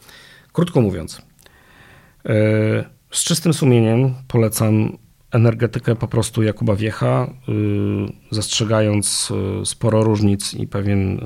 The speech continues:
no, rozbudowany dość protokół rozbieżności, jeśli chodzi o poglądy, e, moje i też mojego całego środowiska, mm, w stosunku do tych, które prezentuje,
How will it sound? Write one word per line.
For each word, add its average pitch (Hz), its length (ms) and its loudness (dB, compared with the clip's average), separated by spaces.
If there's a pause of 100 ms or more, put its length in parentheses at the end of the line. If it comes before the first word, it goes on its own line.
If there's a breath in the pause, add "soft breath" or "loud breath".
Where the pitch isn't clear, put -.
no, 120 120 -8 (1400)
rozbudowany 110 640 4
dość 101 260 -6
protokół 104 760 -2
rozbieżności, 104 680 0
jeśli 107 180 -8
chodzi 104 200 -4
o 101 40 0
poglądy, 101 500 0 (960 loud breath)
e, 107 140 4
moje 110 340 4
i 101 60 0
też 101 180 -4
mojego 107 240 2
całego 107 280 0
środowiska, 101 680 -2 (260)
mm, 98 420 2
w - 60 -8
stosunku 104 300 -2
do 101 80 -2
tych, 104 140 -4
które 110 200 -4
prezentuje, 104 640 0